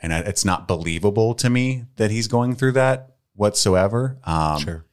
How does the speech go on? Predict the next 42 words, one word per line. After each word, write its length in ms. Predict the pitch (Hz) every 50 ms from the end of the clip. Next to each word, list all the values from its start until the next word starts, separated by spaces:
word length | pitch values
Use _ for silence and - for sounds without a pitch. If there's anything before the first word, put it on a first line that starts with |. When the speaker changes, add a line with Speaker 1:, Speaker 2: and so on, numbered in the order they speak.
| _ _ _ _ _ _
Speaker 1:
he 120 | - 95 82
has 360 | 82 78 76 76 76 73 -
very 400 | - 78 71 78 78 87 113 135
close 340 | 131 131 101 90 82 80 -
friends 600 | - - 85 78 76 76 78 82 87 - - - - _ _ _
with 360 | 82 78 76 76 - - -
ridiculous 720 | - 82 76 67 65 - 95 113 - - 113 98 92 85 -
means 640 | 92 90 85 85 80 80 80 82 87 90 - - - - -
that 160 | 87 82 69
it's 120 | 82 78 -
just, 380 | 87 80 71 - - - - _ _ -
there's 180 | 90 85 80
no 200 | 87 90 87 85
way 220 | 82 85 80 80 76
at 80 | 73
all 400 | 67 67 67 - - - - _ _ _ -
that 100 | 76 73
he 80 | 82 78
would 80 | 76 71
be 80 | 78
going 220 | 73 73 73 71 69
through 140 | - 71
this. 320 | - - - - - - - _ _ _ _ _ _ -
And 140 | 113 107 113
if 260 | 113 123 127 127 -
it, 140 | 113 104 - -
if 160 | 98 92 80
he, 80 | 95 113
if 240 | - - 123 117 -
he 120 | 120 110
is, 600 | 98 - 117 - - 73 69 76 87 90 - - - _ _ _ _ _ _ _ _ _ _ _ _ _
that 160 | - 131 131
says 420 | 135 - - - 131 110 101 - -
things 380 | - 123 113 107 101 98 92
morally 840 | 107 101 98 101 101 101 104 110 110 104 101 95 92 90 85 82 95 90 -
about 420 | - 92 87 92 87 85 85 -
characters 480 | - - 92 90 82 - - 87 82 -
now 160 | 87 82 80
dead 300 | 78 - 90 82 80 80
that 120 | 87 85 78
I 100 | 78 76
love 640 | 76 82 104 120 110 95 85 82 80 78 82 -